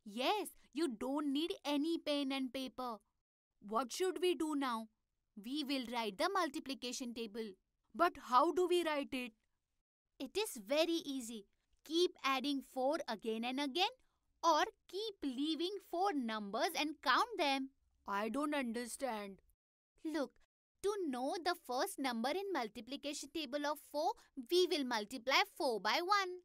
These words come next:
Speaker 1: For that, we have to add four only once. The answer will be four.
Speaker 2: If we add any number once, we get the same number.
Speaker 1: Yes, that's why two ones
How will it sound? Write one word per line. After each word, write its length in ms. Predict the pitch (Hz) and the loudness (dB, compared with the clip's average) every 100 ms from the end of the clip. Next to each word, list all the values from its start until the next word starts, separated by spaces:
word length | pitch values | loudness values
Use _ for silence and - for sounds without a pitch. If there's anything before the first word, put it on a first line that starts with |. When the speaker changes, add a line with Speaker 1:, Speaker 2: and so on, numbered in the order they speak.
| _ | _
Speaker 1:
For 180 | - 294 247 | 0 0 0
that, 240 | 240 254 370 254 214 | 4 4 4 -2 -6
we 280 | 233 294 | 0 2
have 280 | 381 339 320 | 6 6 6
to 120 | - - | 2 4
add 260 | 262 262 262 | 6 6 4
four 360 | - 247 262 381 | 0 4 4 2
only 400 | - 285 262 254 | 2 2 4 0
once. 460 | 196 247 320 302 392 | 2 4 6 4 -2
The 140 | - 277 | 0 2
answer 400 | 302 403 392 302 226 | 6 4 4 0 0
will 160 | 220 202 | -4 0
be 120 | 392 | -2
four. 440 | - 539 494 247 - _ _ _ _ _ _ - | 2 6 6 6 0 _ _ _ _ _ _ -2
Speaker 2:
If 160 | 392 381 | -2 -2
we 400 | 214 196 269 320 - | -8 -4 -2 -2 -2
add 280 | 294 320 330 - | 0 2 0 -4
any 380 | 254 220 220 359 | -6 -4 -2 -2
number 360 | 415 349 311 320 | 0 0 0 -2
once, 580 | 262 233 220 226 453 - _ _ _ | -2 0 0 0 -6 -12 _ _ _
we 220 | 220 302 | 2 4
get 320 | 269 214 196 180 | 4 2 -2 -2
the 140 | 370 - | -2 -2
same 260 | 254 226 370 | 0 0 0
number. 500 | 415 220 185 175 170 175 _ _ _ _ _ _ - | 0 -2 -4 -6 -6 -10 _ _ _ _ _ _ -16
Speaker 1:
Yes, 460 | 208 269 453 330 - - _ | -2 0 2 0 -6 -16 _
that's 440 | 214 226 302 392 - | -6 -2 -2 -4 -4
why 260 | 208 240 466 _ _ | 0 0 0 _ _
two 300 | - 415 392 | -2 0 2
ones 340 | 240 233 220 | 0 -2 -4